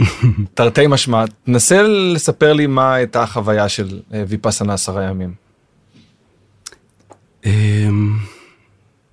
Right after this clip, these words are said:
Speaker 1: בהתחלה זה לא מובן. אני באמת התגלגלתי לשם. לא הגעתי מתוך עולם, עולם רוחני. לא ידעתי מה זה, אבל חברים שפגשתי שם אמרו, "אנחנו הולכים לעשות את זה", אמרתי,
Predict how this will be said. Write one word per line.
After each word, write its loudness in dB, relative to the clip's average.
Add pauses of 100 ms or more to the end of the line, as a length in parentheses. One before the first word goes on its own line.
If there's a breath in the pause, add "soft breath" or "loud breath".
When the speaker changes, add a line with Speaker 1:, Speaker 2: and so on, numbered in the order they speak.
(640)
Speaker 1:
בהתחלה 0
זה 2
לא 4
מובן. 2 (440)
אני 2
באמת 2
התגלגלתי 2
לשם. -2 (280)
לא 2
הגעתי 2
מתוך 0
עולם, 0 (340)
עולם 4
רוחני. 0 (680)
לא -2
ידעתי 0
מה 0
זה, -4 (120)
אבל -8 (140)
חברים 2
שפגשתי -2
שם 0
אמרו, -2
"אנחנו -2
הולכים -2
לעשות -4
את -8
זה", -6
אמרתי, -8